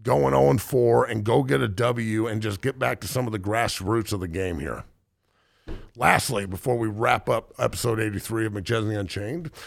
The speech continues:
coming to you from the studio down here at D N V R off Colfax. This place is absolutely incredible. You gotta get down here and support all your Colorado teams. Uh, the Pac-twelve ki-, uh, kicks off on the, uh, sixth of November, my birthday, so happy birthday, Matt. I know all those,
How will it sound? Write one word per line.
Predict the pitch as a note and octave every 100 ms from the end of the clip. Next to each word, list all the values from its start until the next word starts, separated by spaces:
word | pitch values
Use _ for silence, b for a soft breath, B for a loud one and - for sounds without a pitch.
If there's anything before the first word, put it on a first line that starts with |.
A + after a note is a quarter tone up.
| B
coming | - C#3 B2+
to | C#3
you | B2+ A2
from | C#3 C3
the | A2+
studio | - C#3+ C3 A2+
down | A2 G#2+ G#2
here | A2+
at | A2
D | A2
N | A2+ G2+
V | G#2
R | G#2 A2+ A2
off | A2+ F#2 -
Colfax. | A#2+ B2+ - B2 G#2
This | - G#2+
place | - A#2+ G2
is | F#2+
absolutely | G#2+ F#2 - G2
incredible. | F2 - D#3+ C#3 C3
You | A2
gotta | G#2+ G#2+
get | G2
down | G#2 G#2+ F#2
here | G#2+
and | E2
support | - - A#2
all | G#2+ G2+
your | G2 F2+ b b b _
Colorado | C#3+ C#3+ C3+ C3 A#2+
teams. | - C#3 C3 B2+ - B B B F#2
Uh, | F2+
the | D#2+
Pac-twelve | - D3 - C#3+ B2+
ki-, | - C#3+ - A#2+
uh, | A#2
kicks | - C3+ -
off | C3+ C#3 -
on | B2+ A#2 G#2+
the, | G2 G#2 G2+ G#2 G#2 - _ _
uh, | -
sixth | G2 - D#3+ -
of | B2+
November, | A#2 A2 A#2 D3 F3+
my | A2
birthday, | G2+ A#2 E3
so | D#3+ E2+
happy | G#2 F#2+
birthday, | F#2 G2 G2
Matt. | G2+ A#2 C3+
I | G#2
know | G#2+ G#2+
all | G#2+
those, | G#2 G#2+ F#2+ -